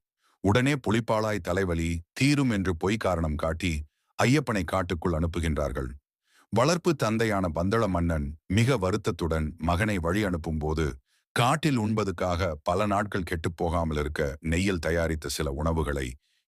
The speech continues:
இருமுடியாக கட்டினார். அதே சமயம் சிவன் பக்தரான பந்தள மன்னன், முக்கண்ணனான சிவனின் அம்சம், ஒரு தேங்காயை மற்றொரு முடிச்சு கொடுத்தார். இருமுடிகளை சுமந்து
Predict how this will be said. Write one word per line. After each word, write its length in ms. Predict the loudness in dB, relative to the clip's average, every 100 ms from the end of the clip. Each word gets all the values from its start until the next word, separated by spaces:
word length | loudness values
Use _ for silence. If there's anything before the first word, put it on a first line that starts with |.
| -2
இருமுடியாக 600 | 2 2 2 2 0 -2
கட்டினார். 420 | -4 -6 -6 -6 -10 _ _ -20 -12 0
அதே 240 | 2 4 2
சமயம் 460 | 0 -2 0 -2 -4
சிவன் 380 | -2 0 0 0
பக்தரான 500 | -2 -2 -2 0 0 -4 -4
பந்தள 320 | -2 0 2 0
மன்னன், 380 | 0 -2 -2 -4 -10 _ _ _
முக்கண்ணனான 680 | 0 2 2 2 2 2 0 0
சிவனின் 500 | -2 -2 0 0 -2
அம்சம், 340 | -4 -4 -4 -8 _ _ _ 2
ஒரு 160 | 2 2
தேங்காயை 580 | 2 2 2 0 0 0
மற்றொரு 420 | -2 -4 0 0
முடிச்சு 300 | 0 -2 -4
கொடுத்தார். 420 | -4 -4 -4 -6 -8 _ _ _ _ _ 2
இருமுடிகளை 640 | 4 6 4 2 2 2
சுமந்து 480 | 0 0 0 2 2